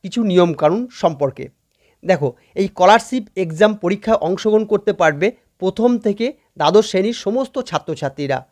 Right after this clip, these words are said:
আবারও বলছি, যা কারা কারা এই পরীক্ষার জন্য এলিজিবল, প্রথমেই বলে দিচ্ছি যে পশ্চিমবঙ্গের যে কোনো স্কুলের প্রথম থেকে দ্বাদশ শ্রেণীর সমস্ত ছাত্রছাত্রীরা এই স্কলারশিপ এক্সাম পরীক্ষায় দিতে পারবে। ওকে, পরীক্ষার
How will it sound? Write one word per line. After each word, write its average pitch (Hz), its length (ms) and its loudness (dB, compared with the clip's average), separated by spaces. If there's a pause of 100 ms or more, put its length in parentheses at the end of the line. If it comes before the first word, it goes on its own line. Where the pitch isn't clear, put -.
(200)
আবারও 196 280 6
বলছি, 226 380 -2 (320)
যা 160 140 0
কারা 175 220 4
কারা 202 220 6
এই 196 140 0
পরীক্ষার 208 340 0
জন্য 208 160 4
এলিজিবল, 196 520 2 (120)
প্রথমেই 202 320 -2
বলে 180 300 -2
দিচ্ছি 202 340 -6 (280)
যে 170 80 -2
পশ্চিমবঙ্গের 208 880 2 (300)
যে 165 200 4
কোনো 233 280 4
স্কুলের 220 520 4 (240)
প্রথম 233 480 -2
থেকে 208 360 -2 (220)
দ্বাদশ 180 360 4
শ্রেণীর 214 240 2
সমস্ত 247 400 -6
ছাত্রছাত্রীরা 180 760 -4 (220)
এই 202 200 2
স্কলারশিপ 160 500 0 (100)
এক্সাম 170 320 -2
পরীক্ষায় 170 460 -4 (260)
দিতে 156 200 2
পারবে। 131 320 0 (280)
ওকে, 175 300 2 (600)
পরীক্ষার 240 480 2